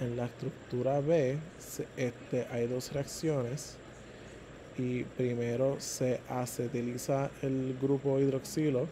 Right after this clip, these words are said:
utilizando benzoyl chloride, y luego se alcaliniza utilizando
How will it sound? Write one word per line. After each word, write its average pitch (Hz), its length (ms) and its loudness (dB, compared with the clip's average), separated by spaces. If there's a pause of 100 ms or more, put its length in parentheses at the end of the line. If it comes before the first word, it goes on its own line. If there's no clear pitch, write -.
(600)
utilizando 123 1120 2 (100)
benzoyl 131 560 4
chloride, 139 560 4 (1300)
y 127 120 2
luego 139 580 6 (220)
se 120 580 2 (260)
alcaliniza 123 840 -2 (280)
utilizando 123 1000 0